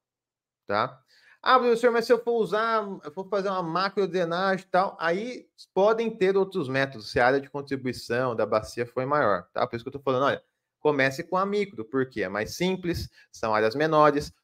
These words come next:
os métodos são mais simplificados, ok?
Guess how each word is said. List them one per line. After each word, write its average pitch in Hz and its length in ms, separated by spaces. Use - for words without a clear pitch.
os 170 180
métodos 139 480
são 123 100
mais 117 220
simplificados, - 840
ok? 170 460